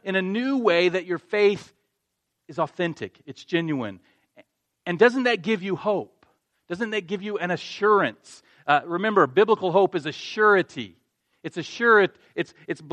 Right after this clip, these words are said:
it's, it's trusting in the future promises of God. Doesn't that give you assurance that you are a child of God, that you have real faith? That even though you suffer in this life, you have a sure hope that one day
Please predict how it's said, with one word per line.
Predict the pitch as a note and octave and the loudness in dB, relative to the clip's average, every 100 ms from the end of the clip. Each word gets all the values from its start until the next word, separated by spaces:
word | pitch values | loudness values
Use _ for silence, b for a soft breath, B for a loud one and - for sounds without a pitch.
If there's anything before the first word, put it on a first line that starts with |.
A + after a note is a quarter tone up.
| F3 | -4
it's, | F3 E3 - | -4 -6 -8
it's | F3 D3+ | -10 -10
trusting | - A3+ A3 - G#3+ G3+ | -8 -2 -2 -2 -8 -4
in | |
the | F#3+ | -4
future | - G#3+ G#3+ G3 | -4 -6 -8 -8
promises | E3 G3 F#3+ F#3+ - D#3+ | 2 4 6 4 -4 -8
of | D3 B2 | -8 -4
God. | E3+ F3 D#3+ A#2 G2 _ _ _ _ _ _ _ | 2 4 4 2 -2 _ _ _ _ _ _ _
Doesn't | G3 A#3+ | -6 -2
that | A#3 G#3 | 0 0
give | G#3+ A3 | -2 -2
you | A3 | -4
assurance | - - A#3+ A3 F3+ | -4 -6 -4 -4 -2
that | F#3+ | -6
you | G3 A#3 | -4 -4
are | F#3+ G#3 A3+ A3 | 2 6 6 6
a | |
child | - A3+ G#3 G3 | 2 4 6 6
of | E3+ | 2
God, | D3+ G3+ G3 E3+ | -2 2 4 2
that | D#3 | -2
you | A3 A3+ | -8 -4
have | G3 G3 D#3 | 0 0 -2
real | G3 G3 | -2 -2
faith? | - - G#3+ F#3+ A2+ - _ _ _ _ _ _ _ _ _ _ | -2 -4 0 0 -2 -8 _ _ _ _ _ _ _ _ _ _
That | D#3+ F3+ | -4 -2
even | A#3+ A3+ | 0 4
though | G#3+ A3 | 6 6
you | G#3 F3 | 4 0
suffer | - A#3+ A3+ A3 | 0 4 4 4
in | G3+ F#3+ | 0 2
this | G#3 - | -2 0
life, | F#3 D3 A#2+ - _ _ _ _ _ | 0 2 0 -8 _ _ _ _ _
you | G3 | -4
have | F#3+ G3 | 0 0
a | |
sure | F#3 - A3+ G#3 | -2 0 4 6
hope | F#3+ G#3+ - | 8 6 4
that | E3 | -2
one | D#3+ A3 A#3 A3+ | 0 0 2 4
day | A3+ G3+ D#3 | 4 4 0